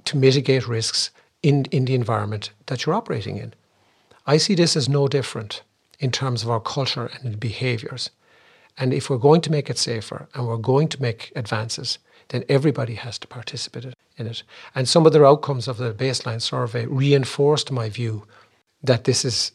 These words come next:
the necessity to make this compulsory. And I, you know, and, and, and while I made a unilateral decision, you know, all of the general staff feel strongly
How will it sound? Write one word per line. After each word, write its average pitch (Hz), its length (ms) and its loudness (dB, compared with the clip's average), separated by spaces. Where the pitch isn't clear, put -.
the - 80 -4
necessity 123 640 2
to - 160 -8
make 120 160 -6
this - 180 -8
compulsory. 117 640 -10
And 135 140 2
I, 131 140 2
you 131 180 -2
know, 113 180 -2
and, 117 180 -8
and, 120 220 -8
and 113 200 -6
while 131 180 2
I 117 40 0
made 120 160 2
a 120 40 0
unilateral 117 520 0
decision, 117 520 0
you - 60 -6
know, 117 120 0
all 123 200 6
of 127 120 6
the 127 60 -2
general 110 320 -4
staff 107 420 -4
feel 110 420 -8
strongly 107 540 -4